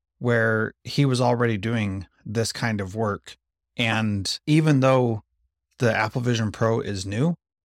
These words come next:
this idea of using virtual reality to help people is not new. And so I'm really excited for you to hear this and experience it. And you may not have heard this on Transformative Principal. So here's my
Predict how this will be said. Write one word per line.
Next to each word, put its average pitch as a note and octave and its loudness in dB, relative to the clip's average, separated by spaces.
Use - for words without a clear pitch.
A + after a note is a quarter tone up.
this B2 0
idea A#2+ 4
of G#2+ -4
using A#2 0
virtual A2+ -2
reality G#2 -2
to F2 -8
help G2+ -6
people F#2+ -6
is G2+ -6
not G#2 0
new. F2+ -10
And A2+ -2
so G#2 0
I'm G#2+ -4
really A2+ 4
excited G2 -2
for - -6
you G#2 0
to G2 -4
hear A#2+ -2
this A#2 -2
and G2+ -6
experience C3 0
it. B2 2
And G2 -4
you G#2 -2
may A#2+ 2
not A2+ 0
have A2+ -2
heard C3 0
this A#2+ -2
on B2 0
Transformative A#2 -2
Principal. B2 0
So F#2+ -2
here's C#3+ 2
my A#2 2